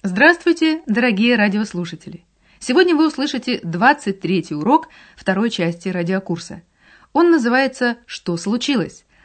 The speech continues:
Was ist denn passiert? В прошлой передаче одна из гостей отеля хотела непременно поговорить с директором. В поисках директора отеля Андреас спросил Хану,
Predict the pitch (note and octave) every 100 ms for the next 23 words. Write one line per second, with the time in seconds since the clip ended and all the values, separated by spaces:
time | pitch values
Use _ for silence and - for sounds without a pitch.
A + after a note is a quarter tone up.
0 | _ - D#3+ E3+ E3+ F#3 E3 F#3+ F3+ G3
1 | - C4+ G3 - _ _ _ _ _ _
2 | _ _ C4 D4+ C#4 A#3+ A3+ A3 A#3 A3
3 | G#3+ - _ - F#3 F#3+ G3+ F#3+ F3 F#3+
4 | - G3 F3+ C#4 D#4 D4 D4 _ _ _
5 | G#3+ G#3+ D#4+ D#4 - A#3+ B3 G#3+ F#3+ A#3
6 | C4+ D4 A3 G#3+ F#3+ F3 F3 - F#3+ G#3
7 | A3 E3+ - D#3 - _ _ _ _ _
8 | _ - E4 E4+ A#3+ G#3+ - G3 G3 F3
9 | F3 E3+ E3 G3+ B3+ C#4 - _ _ -
10 | A3 B3+ D4 C#4+ - - G#3+ G#3 G#3+ F3
11 | - F#3+ F#3 C#4